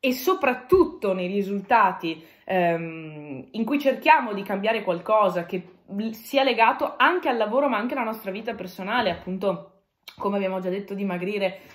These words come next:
ehm, imparare uno strumento musicale, leggere di più. Ci vuole tempo e pensare di poter ottenere qualcosa subito,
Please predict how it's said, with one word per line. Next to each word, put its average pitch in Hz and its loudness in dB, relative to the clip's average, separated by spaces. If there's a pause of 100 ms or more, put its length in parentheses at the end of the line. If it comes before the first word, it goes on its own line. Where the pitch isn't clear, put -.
(160)
ehm, 165 0
imparare 202 4
uno 202 -4
strumento 196 -6
musicale, 180 0
leggere 190 -2
di 180 -6
più. 180 -10 (320)
Ci - -2
vuole 285 6
tempo 170 0
e 220 2
pensare 285 4
di 190 -6
poter 202 -4
ottenere 254 -4
qualcosa 214 -4
subito, 226 -2